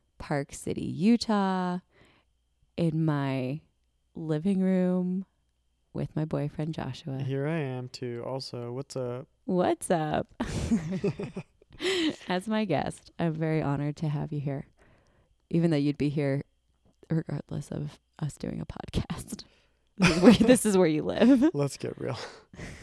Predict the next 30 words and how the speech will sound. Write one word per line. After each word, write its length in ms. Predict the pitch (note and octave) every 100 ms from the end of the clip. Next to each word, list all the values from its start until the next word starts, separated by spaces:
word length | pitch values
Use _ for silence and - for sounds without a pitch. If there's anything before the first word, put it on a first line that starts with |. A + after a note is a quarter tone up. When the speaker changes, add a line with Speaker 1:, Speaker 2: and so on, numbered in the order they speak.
| C#3+ D#3 - G#3+ F3+
Speaker 2:
I 100 | D#3+
would 140 | D#3+
just 180 | D#3 D3+
be 80 | D#3
sitting 300 | - D3 D3
here 180 | D3 C#3+
listening 460 | C#3 C#3+ C#3+ C#3+
to 100 | C#3+
you 100 | C#3+
do 200 | C3+ C#3+
it. 180 | C3+ - - _ _ _ _ _ -
Speaker 1:
Exactly. 640 | A#3 A3+ C#4+ C#4+ A3 -
So 220 | - A3 F#3
it's 240 | F3 G3
nice 240 | - F#3+ A3
to 100 | -
do 160 | F3 E3+
it 160 | D3+
together. 420 | - - - - - - - - -
But 100 | A#3 A#3
what's 200 | A#3+ -
fun, 500 | - F4 D#4+ B3 A3+
okay, 380 | G#3 A3 F3+ C#3
so 400 | - F#3+ F3 E3+ - _ _ _ _ _ - -
the 100 | F#3+
reason 340 | F#3+ G#3+ A3 F#3+
we 100 | E3+
started 320 | E3+ D#3 D3+
recording 520 | D#3+ - D3+ C#3+ D3+
now 680 | D#3 A#3 A#3+ D#3 D#3 E3